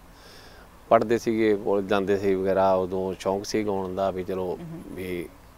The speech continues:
Speaker 1: ਅਸੀਂ ਵੀ ਕੁਛ ਬਣੀਏ। ਉਦੋਂ ਮਾਨ ਸਾਹਿਬ ਦੇ ਗਾਣੇ ਕਾਫੀ ਸੁਣਿਆ, ਗੁਰਦਾਸ ਮਾਨ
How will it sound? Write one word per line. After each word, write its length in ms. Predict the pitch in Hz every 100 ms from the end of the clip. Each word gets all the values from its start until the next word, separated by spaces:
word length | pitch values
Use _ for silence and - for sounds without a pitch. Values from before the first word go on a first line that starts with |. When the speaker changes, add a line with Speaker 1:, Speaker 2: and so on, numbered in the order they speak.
| - - - 107
Speaker 1:
ਅਸੀਂ 160 | -
ਵੀ 60 | 117
ਕੁਛ 220 | - 101
ਬਣੀਏ। 280 | 95 104 101
ਉਦੋਂ 220 | 98 95
ਮਾਨ 240 | 95 120
ਸਾਹਿਬ 280 | 120 135 131
ਦੇ 140 | 131 127
ਗਾਣੇ 420 | 120 120 117 113 -
ਕਾਫੀ 500 | 107 110 113 107 104
ਸੁਣਿਆ, 240 | 101 104
ਗੁਰਦਾਸ 300 | 98 95 92
ਮਾਨ 180 | 92 90